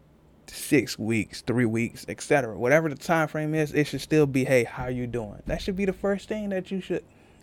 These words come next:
honestly step to the book about or step to the plate about. That should be your first step.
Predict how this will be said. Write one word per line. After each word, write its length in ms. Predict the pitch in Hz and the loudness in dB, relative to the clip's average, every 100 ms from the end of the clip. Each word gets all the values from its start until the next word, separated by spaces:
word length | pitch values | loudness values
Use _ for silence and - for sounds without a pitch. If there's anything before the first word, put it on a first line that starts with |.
| _ | _
honestly 520 | - 165 185 147 120 127 | -2 0 0 -2 -4 -4
step 340 | - 131 123 | -2 -2 -2
to 100 | 131 | -6
the 60 | 113 | -2
book 360 | 127 139 - | 0 0 -2
about 260 | 87 - - - - - - - - - _ - - | -14 -12 -14 -16 -20 -20 -20 -20 -20 -20 _ -8 -8
or 80 | |
step 220 | - 101 - | -4 -6 -4
to 80 | 120 | -6
the 80 | |
plate 240 | 113 131 113 | 2 2 2
about. 320 | - - - | -2 -10 -6
That 140 | 117 | -8
should 180 | - 131 | -4 -2
be 80 | 135 | 0
your 140 | 127 | 0
first 320 | 117 127 120 - | -2 -2 -4 -2
step. 260 | 120 - | -4 -4